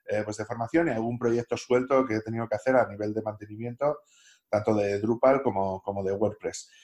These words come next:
Respecto a los cursos, he hecho una especie como de ranking, eh, de los cursos que más me han pedido a lo largo de este, de este dos mil diecinueve, y han sido principalmente cursos de Angular, cursos de, de api res Java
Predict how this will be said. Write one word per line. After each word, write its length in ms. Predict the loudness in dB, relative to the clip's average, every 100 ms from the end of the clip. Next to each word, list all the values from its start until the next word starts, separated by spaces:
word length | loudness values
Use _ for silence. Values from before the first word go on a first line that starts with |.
| -4 0
Respecto 380 | 2 2 6
a 60 | 8
los 160 | 6 6
cursos, 440 | 4 6 4 4
he 40 |
hecho 200 | 2 2
una 140 | 0 2
especie 380 | 2 2 2 4
como 200 | 6 8
de 120 | 8
ranking, 640 | 8 6 4 -4 -6 -8 _ _ -2
eh, 360 | 2 2 2
de 100 | 2
los 160 | 0 0
cursos 320 | 2 2 2
que 100 | 2
más 220 | 2 2
me 80 | 2
han 100 | 0
pedido 800 | 2 4 4 6 6 8 8 6
a 60 | 6
lo 100 | 6
largo 280 | 6 6
de 60 | 2
este, 440 | 2 4 6 6
de 80 | 4
este 200 | 2 2
dos 200 | 2 2
mil 100 | 0
diecinueve, 540 | -2 -2 0 2 2 -2 _ _ -20 -20 -20 -20 _
y 100 | 4
han 80 | 4
sido 240 | 6 6
principalmente 920 | 6 2 6 6 6 2 2 -2 -2 2
cursos 380 | 2 6 6
de 100 | 8
Angular, 500 | 8 6 6 6 4 2 _ _ _ _ _ _ _ _ _ _
cursos 560 | 2 4 6 6 8
de, 840 | 8 8 8 8 6 4 4 0 -4 -6
de 500 | -2 0 2 0 2
api 300 | 2 4 2
res 760 | 2 4 6 8 6 4 -2 -6
Java 420 | 4 6 8 6